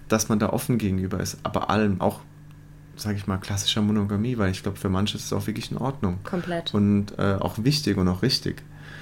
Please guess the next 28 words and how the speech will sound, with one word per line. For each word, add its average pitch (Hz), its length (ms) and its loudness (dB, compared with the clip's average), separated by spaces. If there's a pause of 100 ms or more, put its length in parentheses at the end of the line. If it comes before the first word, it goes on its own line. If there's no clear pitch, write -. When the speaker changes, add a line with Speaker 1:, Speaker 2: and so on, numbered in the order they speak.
(140)
Speaker 2:
Ja. 190 160 -4
Speaker 1:
Ja. 104 220 0 (1000)
Und 98 480 2
ja, 98 140 4
aber 98 320 6
wie 110 100 2
gesagt, 107 380 4
wirklich 120 320 0
spannend. 104 380 2
Also 104 140 0
man 123 100 4
kann 139 160 2
sich - 80 0
ja 110 60 2
wirklich 117 220 -2
ein 110 60 0
bisschen 104 180 -4
drin 101 180 0
verlieren. 101 440 0 (100)
Speaker 2:
Mhm. 180 360 0
Speaker 1:
In 104 120 4
dem 110 180 8
Sinn, 113 160 2
dass 101 180 0
man 95 120 0
da 92 140 2
wirklich 98 280 -4
so 98 600 -2